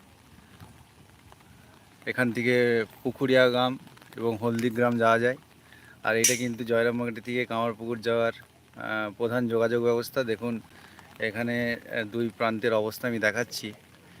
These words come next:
দুদিকে শুধু জলে জলময়, শুধু দুদিকের মাঠগুলো দেখুন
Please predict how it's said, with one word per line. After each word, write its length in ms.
দুদিকে 360
শুধু 280
জলে 420
জলময়, 520
শুধু 260
দুদিকের 340
মাঠগুলো 440
দেখুন 360